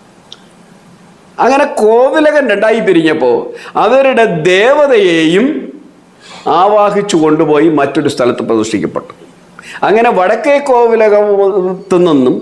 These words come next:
പിരിഞ്ഞുപോയി തെക്കേ കോവിലകം സ്ഥാപിച്ച കർത്താവ് അവരുടെ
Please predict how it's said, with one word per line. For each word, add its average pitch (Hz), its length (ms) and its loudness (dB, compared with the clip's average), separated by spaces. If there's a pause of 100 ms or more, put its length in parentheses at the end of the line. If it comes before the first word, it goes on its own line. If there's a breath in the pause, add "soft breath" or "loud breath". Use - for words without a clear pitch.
(340 loud breath)
പിരിഞ്ഞുപോയി 233 680 2 (160)
തെക്കേ 269 360 2 (120)
കോവിലകം 202 520 2 (100)
സ്ഥാപിച്ച 131 480 -2 (540 loud breath)
കർത്താവ് 160 640 -2 (480 loud breath)
അവരുടെ 254 360 2